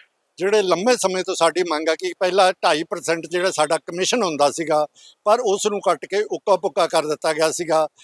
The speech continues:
ਜਿਸ ਨਾਲ ਸਾਨੂੰ ਹੁਣ ਬਹੁਤ ਨੁਕਸਾਨ ਹੋ ਰਿਹਾ, ਕਿਉਂਕਿ ਹੁਣ ਐਮ ਐਸ ਪੀ ਅੱਗੇ ਨਾਲੋਂ ਬਹੁਤ ਜ਼ਿਆਦਾ ਵੱਧ ਚੁੱਕੀ ਹੈਗੀ ਤੇ ਜਿਹੜਾ ਸਾਡਾ ਕਮਿਸ਼ਨ ਹੈ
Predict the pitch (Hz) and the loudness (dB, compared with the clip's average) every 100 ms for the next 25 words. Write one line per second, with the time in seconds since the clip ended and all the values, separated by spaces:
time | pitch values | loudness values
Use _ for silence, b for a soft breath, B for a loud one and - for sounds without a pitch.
0 | b b - 233 226 214 196 170 170 190 | b b -2 0 2 4 4 2 0 0
1 | 190 143 180 190 - 185 185 170 - 151 | -6 -4 -2 -2 0 0 0 -4 -4 0
2 | 175 175 165 165 - 185 160 190 202 - | 0 0 0 0 0 -2 -2 -2 -2 -6
3 | b b - 208 262 202 214 214 - 226 | b b -2 2 4 2 2 0 0 0
4 | 226 160 196 196 196 202 - 165 220 190 | 0 2 2 4 4 2 2 4 4 4
5 | 175 185 160 - 185 196 185 175 180 185 | 4 4 2 0 -8 -2 0 0 -2 -4
6 | - B - 208 202 226 185 165 214 185 | -10 B -6 -2 2 2 4 2 2 2
7 | 190 170 160 190 | -2 -6 -6 -6